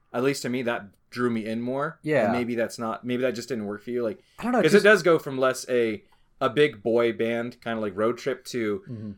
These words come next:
Speaker 1: "Nah, we actually need to do something,"
Speaker 2: And the
Speaker 1: kinda
Speaker 2: thing
Speaker 1: deal.
Speaker 2: is, it's like, even the big boy band road trip aspect, like, I got a cool feel for all the characters, and I liked all the characters,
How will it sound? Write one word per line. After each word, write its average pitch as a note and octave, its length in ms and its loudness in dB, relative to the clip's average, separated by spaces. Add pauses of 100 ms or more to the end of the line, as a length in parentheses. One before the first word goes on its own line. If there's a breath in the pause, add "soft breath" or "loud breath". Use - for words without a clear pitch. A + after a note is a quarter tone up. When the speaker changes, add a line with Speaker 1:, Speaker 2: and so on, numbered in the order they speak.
(140)
Speaker 1:
"Nah, A#2+ 340 4
we B2 240 0
actually A#2 260 -2
need G#2+ 160 -6
to G#2 60 -12
do G2+ 140 -6
something," F2+ 600 -10
Speaker 2:
And G#3 160 6
the B3 60 0
Speaker 1:
kinda - 60 -4
Speaker 2:
thing D#4 140 4
Speaker 1:
deal. D#4+ 80 4
Speaker 2:
is, A3 120 -2
it's G3+ 220 -4
like, G#3 200 4
even A#3+ 260 0
the F3 220 2 (120)
big F3 320 4
boy F3 480 4 (280)
band D#3 460 0
road C3 320 0
trip F#3 340 0
aspect, G3 580 0
like, D#3 140 2
I D3+ 100 2
got G3+ 140 4
a - 160 -2
cool A3+ 320 0
feel D#3+ 320 0
for E3 100 -2
all C#3 80 0
the B2 60 -2
characters, B2+ 520 -2
and B2+ 80 -6
I F2+ 40 -4
liked G2+ 260 -2
all G#2 120 0
the F#2 60 -8
characters, E2+ 540 -8